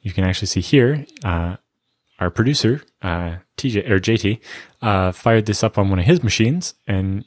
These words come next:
you can see, uh, sysinfo here. You can see he's running, uh, actually the oh three twenty-nine, uh,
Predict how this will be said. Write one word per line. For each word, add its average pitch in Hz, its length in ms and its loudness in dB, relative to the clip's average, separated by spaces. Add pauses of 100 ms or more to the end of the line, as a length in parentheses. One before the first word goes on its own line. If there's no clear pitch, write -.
you - 100 -20
can 101 80 -4
see, 98 380 0 (120)
uh, 95 220 0
sysinfo 101 640 2
here. 104 300 0 (680)
You 98 140 -4
can 90 100 -2
see 90 180 -6
he's 87 240 -8
running, 95 400 -2
uh, 98 440 -4 (100)
actually 104 400 -4 (160)
the 92 280 -2 (420)
oh 107 140 4
three 110 200 4
twenty-nine, 104 680 0 (120)
uh, 95 300 0